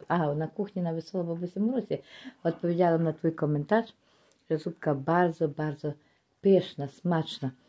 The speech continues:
Jeszcze mamy od, po dwa kotleciki. E, kochani moje, mylone, o tak oni wyglądają w środku.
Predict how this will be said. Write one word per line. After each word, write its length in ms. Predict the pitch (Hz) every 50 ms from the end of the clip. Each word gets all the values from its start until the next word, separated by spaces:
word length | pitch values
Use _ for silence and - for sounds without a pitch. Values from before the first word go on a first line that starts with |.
| _ _ _ _ _ -
Jeszcze 300 | 185 190 185 185 - 170
mamy 320 | 175 175 170 165 165 160
od, 220 | 151 156 151 - -
po 220 | _ - 165 160
dwa 220 | 147 147 156 156
kotleciki. 720 | 151 - 156 147 - 151 143 147 - 208 196 - - 185 180 185 _ _ _ _ _ _ _ _ - -
E, 180 | 156 160 156 151
kochani 440 | 151 170 165 - 180 175 170 165
moje, 280 | 165 165 165 165 165 -
mylone, 380 | - 165 170 170 165 165 156 156 151 -
o 40 | 151
tak 260 | - 156 151 151 -
oni 180 | 147 147 147 143
wyglądają 540 | 147 147 151 151 147 143 160 156 156 151
w 40 | 151
środku. 600 | 151 - - 156 180 190 196 190 - - - 190